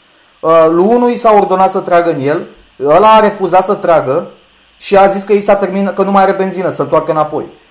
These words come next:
Ăștia de la bază au zis, „Bine, hai, vino înapoi”, și i-au ordonat lui ălălalt, „Trage tu, trage tu în el.” Ăla s-a, a vrut să tragă, în momentul în care a vrut să tragă în O Z N, O Z N-ul a dispărut și a apărut lângă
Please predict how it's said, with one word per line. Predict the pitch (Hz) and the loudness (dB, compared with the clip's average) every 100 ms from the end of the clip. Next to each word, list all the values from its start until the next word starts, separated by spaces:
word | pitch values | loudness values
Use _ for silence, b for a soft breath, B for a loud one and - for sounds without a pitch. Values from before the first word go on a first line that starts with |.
| _ | _
Ăștia | 170 202 240 | -2 0 0
de | 220 | 2
la | 214 202 | 2 2
bază | 214 220 | 2 2
au | |
zis, | 208 208 | -2 -4
„Bine, | 185 208 | -6 -2
hai, | 175 180 | 2 2
vino | 170 175 | 2 0
înapoi”, | 175 165 185 214 226 - _ _ | 0 0 2 0 0 -12 _ _
și | - | -6
i-au | 208 214 208 | 2 4 4
ordonat | 202 214 240 | 2 2 2
lui | 240 262 | 4 4
ălălalt, | 254 190 147 - | 6 4 2 2
„Trage | 214 214 214 | 2 2 0
tu, | 220 208 - _ _ | -2 -8 -10 _ _
trage | 180 190 202 | 0 0 -2
tu | 202 | -4
în | 156 | -4
el.” | 151 101 - _ b b b b b | -4 -6 -14 _ b b b b b
Ăla | 160 202 233 | 2 4 4
s-a, | 233 214 - - | 4 4 2 0
a | 165 | 0
vrut | 180 208 | 0 -2
să | 220 | -2
tragă, | - 180 156 131 175 254 - _ _ | -2 2 2 2 -2 -2 -8 _ _
în | 160 | -4
momentul | 175 202 277 269 | 0 2 2 0
în | 254 | 0
care | 233 | 2
a | 226 | 2
vrut | 220 | 0
să | 202 | -6
tragă | 214 214 208 | -4 -2 0
în | 202 | 0
O | 196 | 0
Z | 175 | -2
N, | 185 240 | 0 2
O | 220 | 2
Z | 190 | 2
N-ul | 208 240 | 2 4
a | 233 | 2
dispărut | 214 - 196 196 285 B B _ | 0 -4 -2 0 -2 B B _
și | - | 2
a | 226 | 4
apărut | 214 226 247 | 4 4 2
lângă | 247 240 220 | 2 2 4